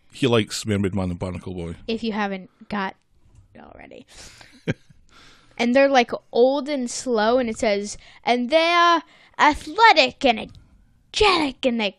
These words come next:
Speaker 2: crack their backs," and
Speaker 1: Yeah,
Speaker 2: are
Speaker 1: someone
Speaker 2: like,
Speaker 1: puts their back out and
Speaker 2: Ah, it's like if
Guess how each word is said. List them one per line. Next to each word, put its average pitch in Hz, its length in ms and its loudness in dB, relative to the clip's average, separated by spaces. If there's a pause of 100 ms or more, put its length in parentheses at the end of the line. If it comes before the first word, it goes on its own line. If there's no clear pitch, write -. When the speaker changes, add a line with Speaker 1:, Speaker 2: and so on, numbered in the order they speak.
Speaker 2:
crack - 460 0
their 254 200 2
backs," 214 800 0
and 240 100 -6
Speaker 1:
Yeah, 113 60 0
Speaker 2:
are 190 60 0
Speaker 1:
someone - 160 0
Speaker 2:
like, - 60 -4
Speaker 1:
puts - 160 -2
their 95 100 -8
back 101 260 -6
out 98 140 -6
and - 240 -16 (640)
Speaker 2:
Ah, 262 360 -4
it's 285 160 -12
like 381 200 -2
if 415 120 -2